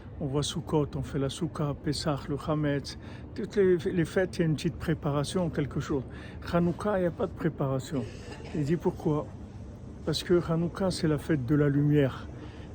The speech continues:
Et pour se préparer à la lumière, qu'est-ce qu'il faut ? Il faut de l'obscurité. Alors, comme la plupart du temps, on est dans l'obscurité, voilà, on est, on est toujours en préparation pour Hanouka, en fait.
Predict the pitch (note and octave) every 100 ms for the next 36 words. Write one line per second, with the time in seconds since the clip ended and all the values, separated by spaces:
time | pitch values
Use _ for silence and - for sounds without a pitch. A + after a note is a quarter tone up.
0 | - D#3+ C#3 C#3 C3+ C#3 - - - E3+
1 | - - C#3 - - - F3 E3 D#3+ D3
2 | C#3 C#3+ D3 E3+ D#3+ - - - - -
3 | F3 - - C#3 D3+ C3 A#2+ E3 D3 D#3+
4 | C3+ D3 - - C#3+ D#3+ - D3+ C3+ -
5 | - - - - D3 C#3+ - E3 E3 C#3
6 | E3 - D3 C3+ C#3+ E3 D3+ D3 C#3 C3+
7 | C#3 B2+ - C#3+ C3 A#2+ E3+ D#3 C#3 C#3
8 | C3+ C3+ C#3 C#3+ C#3 F#3 D#3 F3 D3+ -
9 | D#3+ B2+ D3 C#3 C3+ - D3 C3 C#3+ -
10 | C#3+ C#3 - C3+ B2 A2